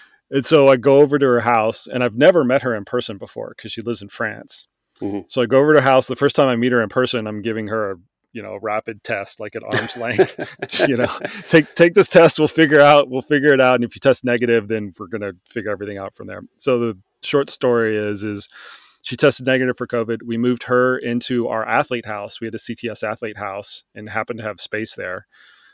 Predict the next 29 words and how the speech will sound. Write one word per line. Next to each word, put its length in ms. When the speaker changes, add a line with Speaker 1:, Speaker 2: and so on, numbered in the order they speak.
Speaker 1:
We 120
moved 260
her 180
in 120
there, 340
got 220
all 180
of 80
her 100
stuff 320
squared 340
away. 360
She 180
goes 240
and 100
she 140
wins 240
the 100
race, 380
and 100
she 120
<laughs> 180
goes 160
from, 500
you 120
know, 360
twenty-four 480
hours 320
beforehand 720